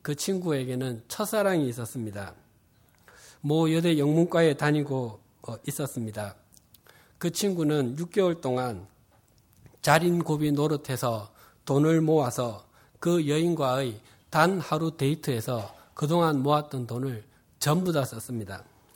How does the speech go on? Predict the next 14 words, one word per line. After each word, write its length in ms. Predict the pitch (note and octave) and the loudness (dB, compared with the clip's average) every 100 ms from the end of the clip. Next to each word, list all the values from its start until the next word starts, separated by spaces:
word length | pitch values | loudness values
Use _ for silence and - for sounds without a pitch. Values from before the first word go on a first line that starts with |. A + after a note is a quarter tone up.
| - _ _ - - - - - - | -20 _ _ -20 -20 -20 -20 -20 0
그는 260 | F#3 F#3 | 4 4
사랑하는 540 | E3 E3 E3+ E3+ E3+ E3 - _ _ _ _ _ | 6 6 6 4 2 -2 -8 _ _ _ _ _
사람과 480 | - D3+ D3+ C#3+ C#3+ | -4 0 2 2 0
함께 560 | E3+ D#3 - C3 A2 - - - _ | 0 -2 -2 -4 -6 -12 -20 -20 _
명동에 520 | D3 D3+ D#3 F3 D#3+ | 0 2 2 4 4
있는 420 | C3+ B2+ C#3 A#2 G#2 _ - | 2 2 0 -2 -6 _ -14
최고급 1040 | - - F#3 F3+ F3+ E3 E3+ E3 D3+ - _ - - | -10 -4 -2 -2 -4 -4 -2 -2 -4 -6 _ -14 -10
호텔에서 680 | - F3+ C3 G#2+ A#2 G#2 - - - _ | -2 0 0 -2 -6 -8 -16 -20 -20 _
아주 340 | C#3 D3+ D3 C#3+ - | -2 0 -2 -4 -2
근사한 840 | C#3+ D3 D3 E3+ E3 E3 E3 E3 - _ _ _ _ _ - | 2 2 2 0 2 2 0 -2 -14 _ _ _ _ _ -14
식사를 520 | G3+ - F#3+ E3 D3 | -14 -6 0 0 0
하고 480 | A#2+ A#2+ B2 G#2+ - _ - | -4 -4 -6 -8 -14 _ -16
차를 360 | - F#3+ E3 | -4 0 0
마셨습니다. 760 | C3 C3 C3 A#2 B2 A2 G#2+ | 0 -4 -6 -8 -8 -8 -10